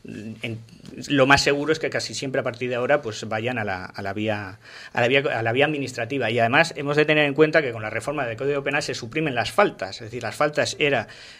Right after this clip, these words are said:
mm, unas infracciones que se juzgaban por la vía penal, pero eran,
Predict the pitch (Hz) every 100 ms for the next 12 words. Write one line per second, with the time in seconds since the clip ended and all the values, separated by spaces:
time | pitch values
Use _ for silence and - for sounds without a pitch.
0 | - - 139 139 120 156 165 165 165 156
1 | 156 151 160 151 147 196 156 113 117 -
2 | 110 107 104 - 113 143 165 110 107 104
3 | 127 135 147 175 170 117 127 123 92 64